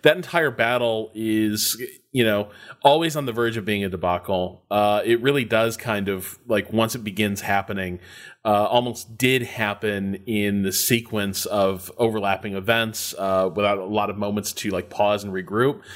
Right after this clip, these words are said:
Nevertheless, you know, as a film, what that translates to is a movie that is, you know, at times borders on incoherent. Uh, just nonstop,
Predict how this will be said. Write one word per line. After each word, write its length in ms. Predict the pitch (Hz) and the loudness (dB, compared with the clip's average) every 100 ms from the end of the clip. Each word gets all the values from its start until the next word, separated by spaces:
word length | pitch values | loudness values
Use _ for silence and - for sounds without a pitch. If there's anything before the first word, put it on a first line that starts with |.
| - - | -18 2
Nevertheless, 720 | 156 185 151 139 127 - - - _ - | 4 4 2 2 2 0 -10 -14 _ 0
you 120 | 120 | 0
know, 100 | 104 | 2
as 160 | 131 113 | 0 0
a 80 | 107 | -2
film, 400 | - 196 143 113 | 2 2 2 -2
what 100 | 113 | -6
that 120 | 104 | -6
translates 600 | - 240 220 120 107 - | -2 0 2 0 -2 -4
to 400 | - 113 101 98 - - - _ | 0 2 0 -4 -12 -20 -20 _
is 320 | 131 127 113 123 | 2 2 0 0
a 80 | |
movie 380 | 127 131 127 120 | 0 0 2 0
that 140 | 110 110 | 2 2
is, 380 | 110 107 - 127 - - | 2 0 -2 -8 -12 2
you 100 | 156 | 2
know, 80 | |
at 160 | 135 139 | 4 0
times 380 | - 233 214 139 | 0 2 0 0
borders 340 | 135 143 131 | 2 2 2
on 160 | 123 110 | 0 0
incoherent. 800 | 120 - 113 113 113 87 73 - - _ _ _ | -4 -2 -2 2 2 0 -6 -16 -20 _ _ _
Uh, 540 | 101 104 107 104 107 104 98 | 2 4 4 0 -2 -8 -6
just 300 | 123 123 - | -4 -4 -2
nonstop, 760 | 131 120 127 123 - 117 110 | 2 2 2 -2 0 2 2